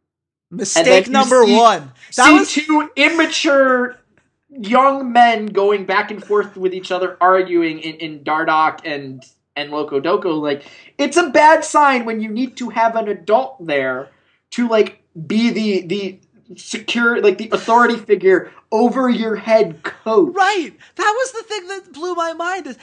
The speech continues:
Speaker 1: he literally, you know, I, I decided not to go because I was going to, to make some multi-million dollar deal. Mistake number one. That is the exact, like,
Speaker 2: Not going,
Speaker 1: mistake
Speaker 2: not the
Speaker 1: number
Speaker 2: multi-million
Speaker 1: one
Speaker 2: dollar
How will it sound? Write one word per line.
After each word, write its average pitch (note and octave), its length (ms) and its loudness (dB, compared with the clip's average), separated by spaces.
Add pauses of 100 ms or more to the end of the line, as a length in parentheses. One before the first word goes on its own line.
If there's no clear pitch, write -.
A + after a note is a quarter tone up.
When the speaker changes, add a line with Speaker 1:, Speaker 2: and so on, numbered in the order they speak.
Speaker 1:
he E4 120 -10
literally, E4 380 -6
you C#4 80 -10
know, B3 140 -6
I, A3+ 240 -6
I A3 160 -4
decided A#3+ 460 -6
not A3 220 -8
to A#3+ 100 -14
go G#3+ 300 -8
because G3+ 360 -10
I F#3+ 180 -6
was A3 200 -6
going G#3 380 -8
to, G3 100 -10
to F3+ 400 -16
make G3 260 -12
some F#3 420 -10
multi-million G3 920 -8
dollar F3+ 320 -4
deal. E3+ 440 -8 (200)
Mistake F#3+ 720 -8
number G3 340 -4
one. D#3+ 280 -2
That F#3 160 -4
is A3+ 140 -2
the C4 140 -10
exact, A#3 760 0 (380)
like, A#3 240 -2
Speaker 2:
Not D4 240 2
going, C#4+ 160 2
Speaker 1:
mistake - 140 0
Speaker 2:
not - 180 4
the D4 60 -6
Speaker 1:
number F#4 240 4
Speaker 2:
multi-million E4+ 260 2
Speaker 1:
one C4+ 80 4
Speaker 2:
dollar G3 320 0